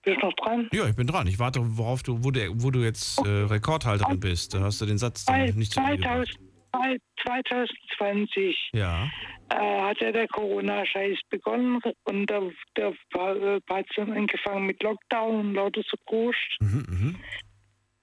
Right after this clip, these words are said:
Speaker 1: Und da hat am achtzehnten März zweitausendzwanzig hat die E K D, die Evangelische Kirche in Deutschland,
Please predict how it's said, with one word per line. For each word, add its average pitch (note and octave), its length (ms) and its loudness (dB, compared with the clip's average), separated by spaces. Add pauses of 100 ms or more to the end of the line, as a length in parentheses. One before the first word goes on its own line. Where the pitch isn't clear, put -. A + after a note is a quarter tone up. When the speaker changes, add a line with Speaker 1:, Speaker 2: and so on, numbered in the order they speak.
(340)
Speaker 1:
Und A#3 480 2 (200)
da G#3+ 320 0
hat A3+ 100 -6 (180)
am G#3+ 220 -2
achtzehnten A3 840 -2
März G3+ 300 -2 (340)
zweitausendzwanzig G3+ 1400 0
hat G3 180 -6
die G3 180 -2
E F#3+ 120 0
K F#3+ 200 -4
D, G#3+ 300 0
die G#3+ 160 0
Evangelische F#3 720 -2
Kirche G#3 360 0
in F#3+ 140 -2
Deutschland, A3 680 0